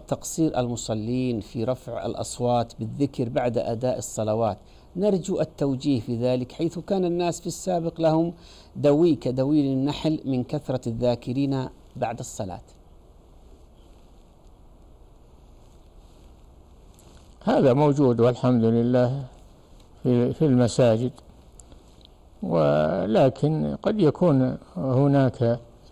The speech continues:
Speaker 2: بعض المساجد إذا كانوا يرون أن عدم، إذا كانوا يرون عدم رفع الصوت بالذكر فإنهم يبين لهم هذا وأنهم قد غلطوا،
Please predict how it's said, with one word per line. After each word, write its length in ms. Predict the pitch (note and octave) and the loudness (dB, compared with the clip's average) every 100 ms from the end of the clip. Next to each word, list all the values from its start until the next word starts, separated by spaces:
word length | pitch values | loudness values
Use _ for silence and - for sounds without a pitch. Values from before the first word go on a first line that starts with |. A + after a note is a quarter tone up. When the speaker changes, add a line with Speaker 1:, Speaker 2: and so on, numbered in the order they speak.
| - - - | -20 -20 -10
Speaker 2:
بعض 280 | D3 C#3 C#3 | 0 2 4
المساجد 760 | B2+ B2 B2 - C3+ B2+ C3 C#3 - - - - - - - | 4 2 0 2 4 4 2 -4 -10 -20 -20 -20 -20 -20 -6
إذا 180 | A#2+ C3 | 2 2
كانوا 440 | - D3 D#3 C#3 | 4 2 4 4
يرون 380 | C3 B2+ C#3+ C3+ | 4 6 6 4
أن 300 | B2 A#2+ C3 | 2 2 2
عدم، 560 | A#2+ B2 C3+ C3 C3 C3 - - | 2 2 4 4 2 -2 -8 -6
إذا 420 | C3+ C#3 B2+ B2+ | -2 0 2 2
كانوا 420 | - C#3+ C3+ B2+ | 4 2 4 4
يرون 380 | B2 C3+ C#3+ B2+ - - - - | 4 4 4 2 -4 -20 -20 -6
عدم 400 | A2+ C#3+ C#3 B2+ | 0 2 2 4
رفع 260 | C#3 A2 A#2+ | 2 2 4
الصوت 760 | B2+ A#2+ A2+ - D3 C#3 - | 4 4 0 -2 2 2 2
بالذكر 500 | A#2+ A2 C3 D#3+ F#3+ - - - - - - | -2 0 -2 0 0 0 -20 -20 -20 -20 -8
فإنهم 880 | - B2+ D#3+ D3+ C3 B2+ E3+ F#3 | 2 4 4 4 2 2 0 0
يبين 460 | F#3 A3 F3 A#2+ A2 | 2 4 6 6 4
لهم 340 | A#2+ G#2 A2 | 2 2 0
هذا 400 | F#2+ A#2+ A#2 G#2+ | 0 2 2 2
وأنهم 600 | A#2+ A2+ B2 B2+ B2 C3+ - - - - - | 2 0 -2 0 0 -2 -4 -12 -20 -20 -2
قد 180 | B2+ C3+ | 0 2
غلطوا، 560 | E3+ C#3+ A2+ - B2 | 2 2 2 0 -2